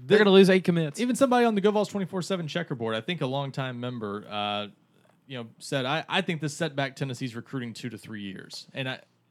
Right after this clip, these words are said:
Speaker 2: I just haven't seen that. I, I don't see any signs of that. Recruits, you know, we always say they, they don't get too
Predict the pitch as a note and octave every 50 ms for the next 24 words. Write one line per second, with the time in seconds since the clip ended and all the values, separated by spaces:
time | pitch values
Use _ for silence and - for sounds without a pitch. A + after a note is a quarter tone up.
0 | _ _ - D#3 E3 E3 D3+ - E3 D#3+ D3 B2+ B2 - - C#3 B2+ A#2 G2+ F#2
1 | - - A2 B2 B2 - C3 C#3 D3 C#3+ C3 - - C#3+ C3+ B2+ C3 C3 C3 A#2+
2 | - - C#3 C3 C3 C3 B2+ B2+ B2 C3 C3 C3 B2+ - _ _ _ _ _ _
3 | _ _ _ _ _ _ _ _ _ C3 B2+ B2 - - E3 E3 E3 E3 - -
4 | D3 C#3 C#3+ C#3 C#3 C#3+ C#3+ C#3+ C#3+ C3+ B2+ - - - D3+ C#3+ C#3 C3+ C3+ B2+
5 | C3 C3+ A#2+ - C3+ C#3 C3+ C3+ C3+ C3+ C3 B2 - - - - C3 B2+ B2+ B2+
6 | A#2+